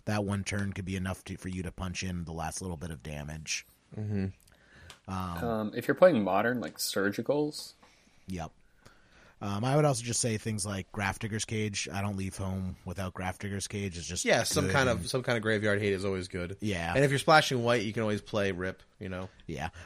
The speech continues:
Speaker 1: I like Grafdigger's Cage 'cause it's also hate against, like, random things like, uh, Green Sun Zenith decks,
Speaker 2: Mm-hmm. Yep,
Speaker 1: uh,
Speaker 2: absolutely.
Speaker 1: elves with Natural Order. Um,
Speaker 3: True.
Speaker 1: and then also just Pithing Needle. Pithing Needle's always
Speaker 2: Yep.
Speaker 1: good.
Speaker 2: Yep, needles are great.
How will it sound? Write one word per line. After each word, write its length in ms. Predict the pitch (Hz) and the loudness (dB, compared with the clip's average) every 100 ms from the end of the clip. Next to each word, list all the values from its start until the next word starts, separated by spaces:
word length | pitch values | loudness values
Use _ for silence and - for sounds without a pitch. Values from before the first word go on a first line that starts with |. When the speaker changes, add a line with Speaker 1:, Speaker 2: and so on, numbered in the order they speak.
| - | 2
Speaker 1:
I 120 | 143 | 8
like 180 | 202 190 | 10 10
Grafdigger's 420 | 180 170 170 165 | 8 6 4 2
Cage 280 | 160 165 151 | 4 4 4
'cause 160 | 156 135 | 2 0
it's 120 | 117 | 2
also 280 | 127 117 113 | 2 2 0
hate 200 | 110 110 | 0 0
against, 360 | 107 104 - 101 | -2 -2 -4 -4
like, 160 | 82 | -6
random 260 | 98 98 95 | -4 -2 -4
things 280 | 104 98 92 | -4 -4 -4
like, 200 | 85 92 | -6 -6
uh, 200 | 82 80 | -6 -6
Green 260 | 80 92 | -6 -4
Sun 240 | 85 95 85 | -4 -4 -4
Zenith 500 | 78 87 90 90 - | -6 -6 -6 -8 -8
decks, 640 | 92 90 90 87 - 139 | -6 -4 -4 -4 0 6
Speaker 2:
Mm-hmm. 500 | 208 247 - - - 117 | 6 4 -8 -20 -4 0
Yep, 80 | - | 0
Speaker 1:
uh, 20 | 78 | 0
Speaker 2:
absolutely. 340 | - 90 90 | -2 -2 0
Speaker 1:
elves 400 | 92 90 87 82 | 0 -2 -6 -8
with 160 | 87 90 | -8 -6
Natural 480 | 87 85 90 82 | -6 -4 -6 -6
Order. 600 | 85 82 80 85 82 82 - _ _ - - - - | -6 -6 -6 -6 -6 -6 -10 _ _ -20 -20 -16 -6
Um, 280 | 87 85 82 | -4 -2 -2
Speaker 3:
True. 100 | 82 92 - | -4 -6 -6
Speaker 1:
and 100 | 120 | -2
then 80 | 139 | 2
also 260 | 139 117 120 | 2 0 -2
just 260 | 104 - | -2 -6
Pithing 280 | 101 92 85 | -8 -6 -6
Needle. 280 | 90 87 - - - | -4 -4 -6 -10 -8
Pithing 240 | 107 101 | -6 -2
Needle's 280 | 98 92 85 | -2 -2 -4
always 140 | 82 | 0
Speaker 2:
Yep. 160 | 170 - | 0 0
Speaker 1:
good. 240 | 78 82 - - - - - _ _ - - | -6 -8 -10 -20 -20 -20 -20 _ _ -16 -4
Speaker 2:
Yep, 220 | 120 65 | -4 -4
needles 320 | 107 117 117 | -6 -4 -4
are 60 | 107 | -4
great. 340 | 104 101 | -2 -2